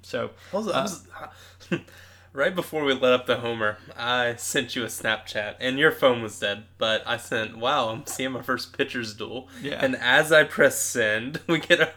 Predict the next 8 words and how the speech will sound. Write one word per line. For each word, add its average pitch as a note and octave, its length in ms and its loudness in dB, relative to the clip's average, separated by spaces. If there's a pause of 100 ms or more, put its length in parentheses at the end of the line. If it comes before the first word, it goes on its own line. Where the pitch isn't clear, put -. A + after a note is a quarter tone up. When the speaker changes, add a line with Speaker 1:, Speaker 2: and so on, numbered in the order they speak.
Speaker 2:
home C#3+ 220 -8
run C3 340 -2
hit - 200 -8 (100)
on F#3 220 -4
us. C4 100 -8 (600)
Speaker 1:
Yeah. C3+ 360 -2 (800)
But, - 480 0
um, A#2+ 480 2